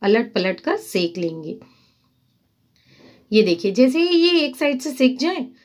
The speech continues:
तब आप इस पर थोड़ा सा घी लगा दीजिए। घी से बनाएंगे तो बहुत अच्छा टेस्ट आएगा।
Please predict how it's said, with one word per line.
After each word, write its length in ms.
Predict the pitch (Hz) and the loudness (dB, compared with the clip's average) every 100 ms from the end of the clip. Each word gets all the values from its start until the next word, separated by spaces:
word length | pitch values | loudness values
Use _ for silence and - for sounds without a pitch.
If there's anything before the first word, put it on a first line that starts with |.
| _ - | _ -6
तब 140 | 214 | 0
आप 180 | 247 247 | 0 0
इस 120 | 254 | -4
पर 140 | 294 254 | -6 -6
थोड़ा 300 | 320 320 254 | -4 -2 -2
सा 140 | 254 | -2
घी 220 | 196 190 | -4 -4
लगा 320 | 240 262 247 220 | -4 -2 0 -2
दीजिए। 460 | 202 208 247 440 - _ _ - | -2 -4 -4 -6 -14 _ _ -18
घी 240 | 175 262 | -4 -2
से 140 | 339 370 | 0 -2
बनाएंगे 480 | 311 302 285 285 294 | 0 2 2 2 0
तो 80 | 262 | 0
बहुत 300 | 196 226 269 | 0 0 0
अच्छा 220 | 262 285 | 0 -2
टेस्ट 340 | 269 277 254 | 0 -2 -2
आएगा। 340 | 277 262 254 | 0 0 0